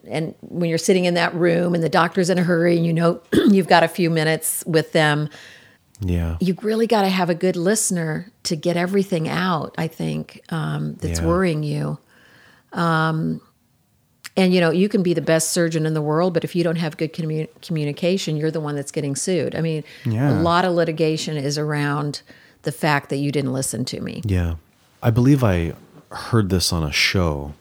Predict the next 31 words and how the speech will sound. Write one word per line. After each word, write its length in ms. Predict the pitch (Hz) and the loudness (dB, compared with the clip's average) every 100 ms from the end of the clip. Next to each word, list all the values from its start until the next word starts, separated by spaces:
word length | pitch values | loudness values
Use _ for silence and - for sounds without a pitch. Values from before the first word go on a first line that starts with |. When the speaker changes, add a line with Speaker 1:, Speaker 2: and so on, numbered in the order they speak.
| _ 113 | _ -14
Speaker 2:
They 400 | 101 104 110 101 | -8 0 2 2
were 280 | 98 95 95 | 2 2 2
researching 1120 | 107 113 - 101 - 101 92 90 87 87 87 _ _ _ | 2 2 2 0 0 0 0 0 -2 -4 -6 _ _ _
medical 380 | 98 101 101 92 | 2 4 4 0
mistakes 720 | 90 85 - 90 85 - - - | -2 -2 -2 0 -2 -2 -4 -4
and 520 | 85 85 82 82 80 | -2 -2 -2 -4 -6
who 160 | - 117 | -2 2
got 200 | 104 - | 2 0
sued 380 | - 98 92 85 | -2 0 0 -2
and 100 | 80 | -2
who 100 | 90 | -2
didn't 220 | 82 90 | -2 -2
get 160 | 80 - | -4 -4
sued. 380 | - 67 - - _ - 110 | -6 -6 -10 -14 _ -16 -4
And 100 | 95 | 0
they 60 | |
were 60 | 90 | 2
trying 260 | - 127 135 | 2 2 4
to 100 | 117 | 4
investigate 720 | 95 107 - 104 87 82 80 | 6 6 6 0 2 0 0
what 340 | 90 120 165 | 2 2 2
was 360 | 107 117 120 95 | 4 6 6 4
it 240 | 80 - | -2 -4
that 320 | 82 73 - | -4 -6 -8
caused 440 | - 101 95 98 87 | -6 -2 0 -2 0
certain 480 | - - 101 87 90 | 0 2 0 0 0
doctors 500 | 87 82 - 85 82 | 0 -2 -4 -4 0
not 300 | 90 107 - | 2 2 0
to 100 | 71 | -6
get 160 | 67 | -4
sued. 380 | - 71 67 - | -6 -6 -10 -12